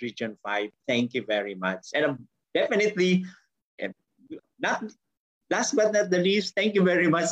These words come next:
R D R, for your able, uh, steering and, uh, uh, moderation of the open forum, and at the same time for providing us, uh, a very clear synthesis of what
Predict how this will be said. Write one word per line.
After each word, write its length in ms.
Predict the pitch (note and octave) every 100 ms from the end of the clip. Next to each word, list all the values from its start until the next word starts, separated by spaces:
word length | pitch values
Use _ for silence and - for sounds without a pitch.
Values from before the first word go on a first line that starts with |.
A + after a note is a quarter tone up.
| C3
R 160 | D3+
D 200 | C#3+ D3+ -
R, 320 | B2+ C3+ C#3 -
for 120 | C3
your 280 | B2+ B2 A#2
able, 600 | B2+ D#3+ D3 D3 D3+ C#3+
uh, 80 | B2
steering 640 | B2 - E3 D3+ C#3+ C#3 C#3+ _ _ -
and, 320 | B2 B2 A#2+
uh, 400 | B2 A#2+ A#2 A2 - _ _ B2
uh, 400 | A#2+ A#2+ A#2 A2+
moderation 720 | C3+ D3 C#3 C3+ B2+ D3 B2+
of 200 | A#2+ A#2
the 260 | A#2+ A#2+ -
open 340 | D3 D3+ D#3+
forum, 360 | D3 E3 F3 F3
and 100 | C#3
at 160 | C3+
the 80 | C3
same 320 | - C#3+ C3+
time 400 | B2 B2 B2 B2 B2
for 320 | B2+ B2 A#2+ -
providing 580 | B2+ A2+ A#2 A#2 A#2 A2
us, 400 | G#2+ A2 - - _ _ _
uh, 240 | A2+ A2 G#2+
a 80 | A2+
very 400 | A2+ C#3+ D3 D3
clear 400 | C3 C3+ C3+ B2
synthesis 680 | - B2 B2 A2 G2+ - -
of 160 | G#2+ G2+ _ _
what 240 | A#2+ A#2+